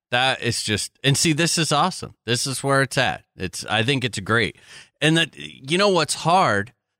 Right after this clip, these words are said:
The hardest thing about it is that that can't be set in stone because, as we've mentioned, historically, now I'm not saying that's what's going on now, I'm just saying historically, patterns in history would say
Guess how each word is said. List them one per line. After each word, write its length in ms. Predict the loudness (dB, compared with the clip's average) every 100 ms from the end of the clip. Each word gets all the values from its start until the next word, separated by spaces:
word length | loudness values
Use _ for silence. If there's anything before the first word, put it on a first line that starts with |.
| -4
The 100 | -2
hardest 580 | 0 2 4 4 2 2
thing 180 | 2 2
about 360 | 2 2 2
it 160 | 0 -4 _ _ _ _ _ _ _ -2
is 180 | 0 2
that 200 | 2 0 0
that 320 | 0 0 -4 -10
can't 480 | -2 0 2 0 _ -20 -6
be 180 | -2 0
set 320 | 2 2 2
in 200 | 0 0
stone 640 | 0 -2 2 2 2 0 -6 _ _ _ _
because, 560 | -8 -2 2 2 2 0
as 280 | 0 0 0
we've 280 | -2 0
mentioned, 640 | 0 2 2 2 2 0 -8 _ _ _ _ _ _ _ _ _ _ _
historically, 1080 | 0 2 2 0 4 4 4 2 0 0 2
now 140 | 2
I'm 80 | 2
not 180 | 0 0
saying 260 | 0 2 2
that's 200 | 0 0
what's 140 | -2
going 240 | 2 2 4
on 200 | 2 2
now, 200 | 2 0
I'm 80 | -2
just 160 | -2
saying 260 | 0 2 2
historically, 920 | 0 -2 0 2 2 2 0 0 0
patterns 800 | -4 -4 -2 0 2 2 2 2
in 160 | 2
history 460 | 2 2 0 0 0
would 280 | 0 -2 -2
say 460 | 0 2 2 -2